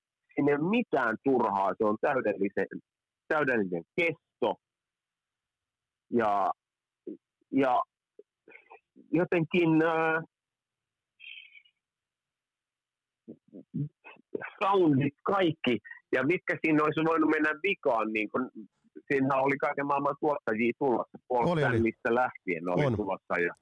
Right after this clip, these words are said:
Speaker 2: Dwayne
Speaker 1: ja,
Speaker 2: Barron,
Speaker 1: ja sitten
Speaker 2: Dwayne
Speaker 1: sanoi,
Speaker 2: Barron,
Speaker 1: että
Speaker 2: joka muun muassa jo oli ihan niinku tehnyt, tehnyt eri bändien kanssa just toi Paul Stanley-homma ja toi, mut muistat sen, sen fiiliksen, kun sä nyt palaat, palaat siihen, kun sä kuulit sitä, sitä ensimmäistä kertaa,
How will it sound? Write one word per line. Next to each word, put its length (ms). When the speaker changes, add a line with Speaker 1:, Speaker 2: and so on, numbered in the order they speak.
Speaker 2:
Dwayne 260
Speaker 1:
ja, 80
Speaker 2:
Barron, 180
Speaker 1:
ja 60
sitten 200
Speaker 2:
Dwayne 220
Speaker 1:
sanoi, 140
Speaker 2:
Barron, 180
Speaker 1:
että 80
Speaker 2:
joka 220
muun 200
muassa 320
jo 120
oli 220
ihan 220
niinku 220
tehnyt, 340
tehnyt 300
eri 200
bändien 320
kanssa 180
just 160
toi 120
Paul 220
Stanley-homma 640
ja 100
toi, 160
mut 120
muistat 240
sen, 300
sen 260
fiiliksen, 580
kun 120
sä 220
nyt 180
palaat, 300
palaat 220
siihen, 240
kun 80
sä 100
kuulit 300
sitä, 180
sitä 180
ensimmäistä 380
kertaa, 360